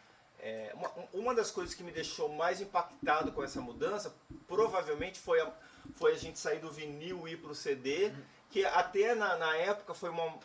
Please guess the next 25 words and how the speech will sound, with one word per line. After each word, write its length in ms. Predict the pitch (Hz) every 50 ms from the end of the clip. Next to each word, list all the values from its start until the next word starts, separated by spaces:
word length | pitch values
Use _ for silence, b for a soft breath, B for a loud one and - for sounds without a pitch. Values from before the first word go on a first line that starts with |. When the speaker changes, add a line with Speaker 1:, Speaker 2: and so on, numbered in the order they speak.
| - 131
Speaker 1:
uma 220 | 135 139 143 147 147
mudança 580 | 147 143 131 139 147 156 156 - 175 156 151 151
positiva, 640 | - 165 160 165 160 - - - 160 190 175 160
a 20 | 143
gente 240 | 151 151 - - 131
viu 240 | 131 139 160 170
o 60 | 165 -
C 160 | - 170 147
D 180 | 127 135 147 151
como 220 | - 151 - 165
uma 320 | 160 156 151 147 139 143 143
qualidade 720 | - 151 147 139 110 - - - - 127 127 - 123 127
mais 180 | 127 131 131 127
extrema, 580 | 131 - - - - - - 131 139 131 127 120
uma 120 | 123 -
coisa 160 | - 123 131
Speaker 2:
É, 380 | 135 151 160 165 156 143 131 120
Speaker 1:
mais 100 | 120 127
foda. 460 | 147 160 165 151 143 120 127 113 B B B
Speaker 2:
sim. 80 | B B B -
Speaker 1:
Você 80 | - -
tinha 180 | - - 190 190
equipamentos, 720 | - 202 - - 180 147 143 143 151 170 190 190 165 147
assim, 280 | 147 139 - - 175 170
que, 120 | 160 165